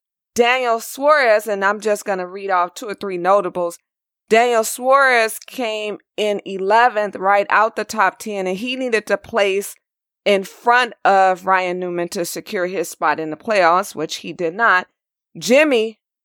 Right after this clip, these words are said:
came in thirty-fifth, and Brad Keselowski came in thirty-eighth. And Daniel, Jimmy, and Brad are my notables. Obviously, Daniel is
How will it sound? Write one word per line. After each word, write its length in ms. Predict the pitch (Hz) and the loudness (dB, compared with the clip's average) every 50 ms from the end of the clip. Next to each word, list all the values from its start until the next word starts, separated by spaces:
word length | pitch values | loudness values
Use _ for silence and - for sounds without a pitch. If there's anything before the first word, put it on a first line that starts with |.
| _ - | _ -10
came 320 | - 240 214 208 202 196 | -4 -2 0 0 0 0
in 120 | 196 190 185 | -2 -4 -2
thirty-fifth, 800 | - 196 190 185 180 180 185 _ _ - 262 254 254 254 - _ _ _ | 0 0 0 0 0 -4 -8 _ _ -2 0 0 0 -2 -4 _ _ _
and 460 | - 190 185 185 180 180 180 180 175 | -6 -6 -6 -6 -8 -10 -12 -10 -4
Brad 280 | - 208 208 202 208 208 | 0 2 2 2 2 -2
Keselowski 840 | 220 208 185 165 165 202 220 240 247 254 254 - - 262 214 202 - | -6 -10 -10 -6 -2 2 4 4 4 2 0 -6 -12 -14 -14 -14 -12
came 280 | - 226 196 180 180 | -12 -10 -10 -8 -8
in 80 | 185 170 | -10 -8
thirty-eighth. 640 | - 180 175 160 156 - - - 170 160 107 - _ _ _ _ _ _ _ _ - | -6 -6 -4 -6 -6 -8 -6 -4 -4 -4 -4 -8 _ _ _ _ _ _ _ _ -2
And 220 | 214 214 208 175 | 0 0 0 2
Daniel, 400 | 220 240 247 269 294 302 285 269 | 2 4 4 2 2 0 -2 -2
Jimmy, 420 | 208 196 240 247 247 247 233 214 | -2 -2 -4 -4 -2 -4 -6 -6
and 180 | - - 190 170 | -6 -6 -6 -2
Brad 360 | 196 208 208 214 214 208 202 - | 0 2 4 4 4 4 2 2
are 280 | - 180 185 180 180 185 | 2 2 4 2 2 0
my 260 | 175 190 180 175 170 | -2 -2 -2 -2 -2
notables. 640 | 175 196 226 240 247 240 240 226 226 220 214 214 - - | 0 0 2 2 2 0 0 -2 -2 -4 -4 -6 -4 0
Obviously, 640 | - 196 208 214 208 220 - - 226 208 202 196 208 _ _ _ _ _ _ | 2 2 2 0 -2 -6 -10 -8 -10 -8 -10 -10 -12 _ _ _ _ _ _
Daniel 440 | - 208 208 214 214 214 220 202 - | 2 2 2 2 2 0 -2 -2 0
is 460 | - 185 196 190 190 185 170 - - | 0 2 2 2 2 0 -4 -10 -14